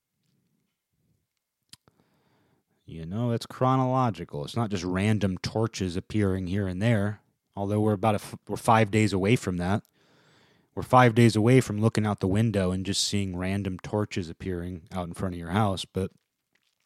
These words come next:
you know, keep things chronological, stay kind, stay compassionate, stay entertained. Keep your sense of humor.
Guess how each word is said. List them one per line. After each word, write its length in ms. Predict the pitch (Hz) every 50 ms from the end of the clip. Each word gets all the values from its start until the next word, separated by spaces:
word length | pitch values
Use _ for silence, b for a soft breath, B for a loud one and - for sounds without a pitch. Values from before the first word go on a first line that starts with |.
| _ _ _ - B B B B B B B B B B B B B B B B B B
you 200 | - - 107 117
know, 340 | 127 143 151 147 143 135 120 -
keep 240 | - 165 185 -
things 220 | - 208 202 190 180
chronological, 1000 | - - 175 165 165 160 151 139 135 135 139 139 127 131 135 - - 139 135 135
stay 260 | - - - 135 135 139
kind, 540 | - - - 131 123 120 120 117 117 117 -
stay 240 | - - - 117
compassionate, 840 | - - 123 120 104 - 113 110 107 107 - - 104 101 101 104 - -
stay 260 | - - 107 107 110
entertained. 760 | 117 123 120 113 - - 113 117 131 123 98 85 82 82 - _
Keep 220 | - 127 - -
your 80 | 160 135
sense 280 | - - 143 139 -
of 120 | - 101 -
humor. 500 | - - - 117 127 123 95 78 -